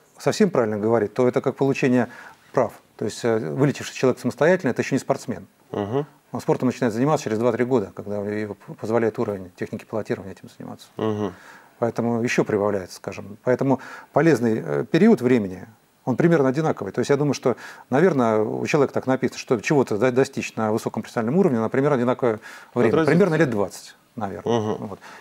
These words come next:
Speaker 1: И потом в течение там, десяти лет, наверное, этим, э, уровнем
Speaker 2: Пользоваться
Speaker 1: можно
Speaker 2: результатами,
Speaker 1: удерживать,
Speaker 2: если
Speaker 1: да.
Speaker 2: там так говорить.
Speaker 1: Вот.
Speaker 2: Э, как получать этот уровень? Да, в Советском, э, Союзе был такой замечательный Д С А Ф, который учил всех,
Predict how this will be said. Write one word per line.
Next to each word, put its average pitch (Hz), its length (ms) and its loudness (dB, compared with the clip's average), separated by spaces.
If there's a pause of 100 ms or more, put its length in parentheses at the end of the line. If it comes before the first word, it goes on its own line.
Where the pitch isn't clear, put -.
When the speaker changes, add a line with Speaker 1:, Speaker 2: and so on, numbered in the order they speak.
Speaker 1:
И 131 60 -2
потом 170 240 2
в - 20 -2
течение 131 240 2
там, 123 160 0
десяти 131 220 -2
лет, 170 180 2
наверное, 123 280 2
этим, 117 200 -4
э, 123 60 0
уровнем 135 240 -2
Speaker 2:
Пользоваться 135 380 4
Speaker 1:
можно 127 200 4
Speaker 2:
результатами, 117 180 4
Speaker 1:
удерживать, 98 280 -2
Speaker 2:
если 98 160 0
Speaker 1:
да. 92 60 -2
Speaker 2:
там 78 240 -8 (440)
так 87 140 -6
говорить. 87 280 -2
Speaker 1:
Вот. - 140 -10 (540)
Speaker 2:
Э, 110 380 4 (720)
как 147 220 0
получать 139 400 0
этот - 240 -10
уровень? 71 260 -4
Да, 110 140 2
в 139 40 4
Советском, 101 560 -4
э, 87 260 -6
Союзе 110 420 -4
был 85 340 -8
такой 85 220 -10
замечательный 85 440 -10
Д 82 140 -10
С - 140 -10
А 131 100 4
Ф, 139 80 -2
который - 320 -6
учил 92 240 -8
всех, - 360 -14